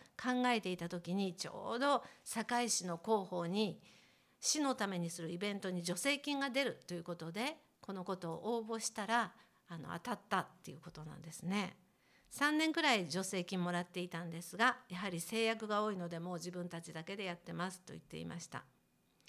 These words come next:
クリスチャンであるとかそういうこと関係なくに、どんな人でも歌ったり演奏したりする個人やチームが、あの、出るんですね。年によっては出演者がすごく多くて、三時間ぐらい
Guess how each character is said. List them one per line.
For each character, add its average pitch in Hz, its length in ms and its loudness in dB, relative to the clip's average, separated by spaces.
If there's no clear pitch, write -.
ク 277 100 -2
リ 311 100 2
ス - 40 -2
チ 330 100 2
ャ 311 60 4
ン 285 60 2
で 240 80 6
あ 233 60 6
る 208 60 -4
と 196 100 -4
か 175 100 -4
そ 190 140 -6
う - 20 -2
い - 20 -4
う - 20 -6
こ 214 80 -4
と 208 100 -8
関 214 200 -6
係 208 140 -6
な 208 100 -6
く 202 100 -8
に、 156 120 -8
ど 220 140 -4
ん 269 100 -6
な 277 80 0
人 320 180 0
で 311 100 4
も 294 280 4
歌 202 240 2
っ 190 140 -4
た 196 120 2
り 170 200 -4
演 220 180 0
奏 220 220 0
し 196 80 -2
た 208 140 -2
り 175 80 0
す - 160 -6
る 180 260 -2
個 220 140 -4
人 180 220 -2
や 160 120 -4
チ - 220 -2
ー 180 100 0
ム 160 120 -4
が、 247 260 0
あ 165 160 -10
の、 - 600 -14
出 180 140 -4
る 156 120 -6
ん - 20 -12
で 156 100 -12
す - 140 -12
ね。 226 260 0
年 269 280 4
に 311 120 8
よ 233 100 6
っ 208 60 -2
て 190 180 -2
は 202 180 4
出 - 380 -2
演 262 200 6
者 233 140 2
が 185 120 0
す - 180 -6
ご 208 160 2
く 247 100 2
多 190 120 4
く - 120 -14
て、 190 440 0
三 226 280 -2
時 247 140 -2
間 262 220 2
ぐ 269 100 6
ら 185 120 8
い 139 80 -4